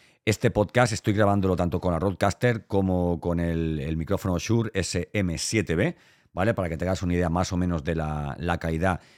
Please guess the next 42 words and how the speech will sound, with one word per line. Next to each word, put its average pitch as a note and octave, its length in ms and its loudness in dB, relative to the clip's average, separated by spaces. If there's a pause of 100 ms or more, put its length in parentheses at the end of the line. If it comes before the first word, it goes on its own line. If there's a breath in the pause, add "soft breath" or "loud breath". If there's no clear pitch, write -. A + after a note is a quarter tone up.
(180 soft breath)
que - 120 2
puedes E2 1000 0
escuchar, D3 560 0
¿eh? B2+ 280 0
Y G2 120 -2
de F2+ 100 4
dónde F#2 240 4
nos, D#2+ 380 0
de E2 80 -2
dónde F2+ 160 2
nos E2+ 140 0
proviene, B1+ 340 -6
¿no? A#2+ 160 -4 (360 soft breath)
Bueno, G2 240 4
pues A2 180 2
en B2 100 2
primer D3 240 4
lugar, C#2+ 320 -2 (260 soft breath)
comentarte, A2 760 0
la A#2 140 2
Rodecaster D3 720 2
Pro A#2 340 2
dos, G#2+ 380 4
para F#2+ 280 -2
que F#2 80 -6
nos F2+ 160 -4
hagamos F2+ 1300 -2
una G2 160 2
idea, A2+ 320 4 (320 soft breath)
es C3 240 2
ese C#3 160 0
tipo C3+ 300 0
de G#2+ 100 2
mesa, G2+ 340 2
¿no? A#2+ 220 2
Que F#2 100 -4
puede G2 220 -2
haber, F#2+ 200 0
digamos, F2+ 600 -4
en F#2 100 -4
los F2 120 -2
estudios, A#2+ 500 2